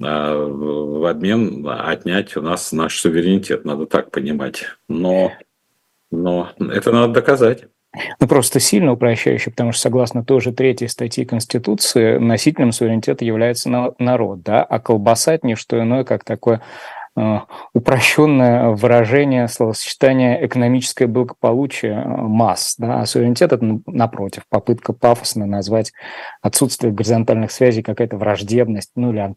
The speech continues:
Speaker 2: антагонистичность внешнему миру. А, вот мы на, на минувшей неделе, по-моему, говорили, а, а, но, а, на, на тему, о которой я щас, э, задам вопрос, но вышла редакционная, а,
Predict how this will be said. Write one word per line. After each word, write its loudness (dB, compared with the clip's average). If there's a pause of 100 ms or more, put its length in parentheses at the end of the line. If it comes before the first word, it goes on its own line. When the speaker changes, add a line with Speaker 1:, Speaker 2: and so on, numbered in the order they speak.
Speaker 2:
антагонистичность -2
внешнему -2
миру. -2 (580)
А, 2
вот 2
мы 2
на, 0
на 0
минувшей 0
неделе, 0
по-моему, -2
говорили, 2
а, -2 (360)
а, 0
но, 2
а, 0 (720)
на, 0
на 0
тему, 0
о -2
которой 0
я -2
щас, -6
э, -2
задам 0
вопрос, 0
но 2
вышла 2
редакционная, -2
а, -4